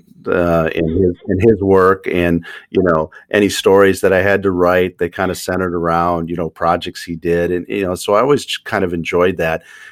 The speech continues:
And then, um, as I got into high school and college, I was geared more towards commercial construction. And 'cause I, I, I don't know, I just didn't see a, for me at that time and where I grew up, which is, uh, in the Fox Cities,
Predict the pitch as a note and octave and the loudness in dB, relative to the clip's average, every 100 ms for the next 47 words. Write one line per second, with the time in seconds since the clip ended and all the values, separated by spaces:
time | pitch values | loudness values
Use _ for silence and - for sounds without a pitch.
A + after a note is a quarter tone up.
0 | _ F#2+ G2+ A2+ A2+ G2+ F#2 F2+ F2 - | _ -2 2 2 4 2 2 0 -6 -4
1 | G2 F#2+ F#2 F2 F2 E2+ F2+ F#2+ F2+ F2+ | -4 -2 -2 0 0 -2 0 0 0 -4
2 | - - F2 E2+ E2 E2+ - - F#2 - | -8 -4 0 0 0 -2 -4 -2 -2 0
3 | G2 F2 - F#2+ G2 F2+ E2+ D#2+ - F#2 | -2 -2 0 2 2 0 -2 -2 -2 -2
4 | F2 F2+ F2 - F2+ E2+ - - E2 F2+ | -2 -2 -4 0 0 0 -4 -6 -4 -4
5 | - E2+ - D#2+ - D#2+ - - F#2+ F2+ | -4 -6 -6 -12 -6 -6 -6 -6 -6 -4
6 | D#2+ D#2+ - - - - F2+ E2+ F2 - | -6 -10 -18 -20 -20 -6 -2 0 0 -2
7 | E2+ E2 - G2 G#2+ F2+ E2 F#2 - G2+ | -8 -8 -4 0 2 2 0 -6 -4 -4
8 | F2 - G2 F#2+ F2 E2 - - _ F#2 | -4 -4 2 4 2 -2 -14 -20 _ -20
9 | - F#2 F#2 G2 F2+ F#2 F2 - G2+ F#2+ | -6 -2 0 0 0 0 -2 -2 0 0
10 | F#2+ E2+ D#2+ D#2+ E2 F2 F#2 F2+ - E2+ | 0 -2 -4 -4 -4 0 2 2 0 -6
11 | E2 E2+ D#2 D#2 E2+ D#2+ E2 D#2 - E2+ | -6 -8 -10 -6 -4 -4 -6 -10 0 0
12 | D#2+ - A#2+ A2+ F2+ D#2+ | 0 -4 -2 2 2 0